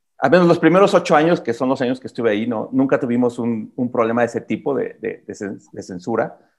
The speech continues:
Al contrario, siempre hubo mucho apoyo. Lo, yo, yo recuerdo mucho que había, había viajes de investigación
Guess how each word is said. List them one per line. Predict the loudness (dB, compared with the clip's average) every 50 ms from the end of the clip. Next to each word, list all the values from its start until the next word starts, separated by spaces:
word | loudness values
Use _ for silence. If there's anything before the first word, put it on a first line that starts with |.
| _ _ 0
Al | 0 2
contrario, | 2 2 2 4 4 4 6
siempre | 4 4 4 4 4
hubo | 4 4
mucho | 4 2 0 0
apoyo. | 0 2 4 4 4 4
Lo, | 4 4 2
yo, | 4 2 2 2 2 0
yo | 0 0
recuerdo | 0 0 0 0 0 2 2
mucho | 0 0 0 -2 -4 -4
que | -4 -6 -6 -6 -8 _ _ _ _ _ _ _ _ -6
había, | -4 0 2 4 6 8 8 10 8 8 4 2 -4 -4 -2
había | 0 4 4 4 6
viajes | 6 4 4 4 4 4 2 2 4 4
de | 2 2 4 2
investigación | 0 0 -2 -2 -2 0 0 0 0 2 4 6 8 8 8 6 4 4 2 0 -4 -12 -20